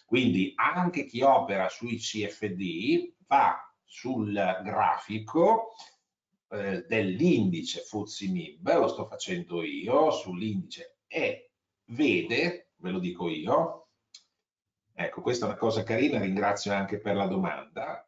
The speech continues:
ringrazio anche la domanda, vede che l'indice che era aperto col cash, per cui un'ulteriore testimonianza di validità, perché l'indice è un insieme di azioni, i future sono,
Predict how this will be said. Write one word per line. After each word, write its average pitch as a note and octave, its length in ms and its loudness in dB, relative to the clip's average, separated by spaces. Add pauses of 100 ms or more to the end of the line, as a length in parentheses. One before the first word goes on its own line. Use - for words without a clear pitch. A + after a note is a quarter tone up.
ringrazio F2 580 -2
anche F2 260 -8
la E2 100 -4
domanda, F#2 540 -4
vede A2+ 580 2
che A#2+ 520 0 (220)
l'indice A#2 800 4
che A2 120 -4
era A#2 140 4
aperto C3+ 380 2
col G2+ 240 0
cash, - 480 -4
per F#3 120 -10
cui B2 140 -6
un'ulteriore B2 800 4
testimonianza G#2 840 -4
di F#2 100 -4
validità, F#2 720 0
perché - 420 -10
l'indice G2+ 600 -4
è - 100 -10
un G2+ 120 -4
insieme B2+ 480 -4
di F#2+ 300 -4 (340)
azioni, - 840 -2 (480)
i G#2 120 -8
future A2+ 640 4
sono, A2+ 260 -2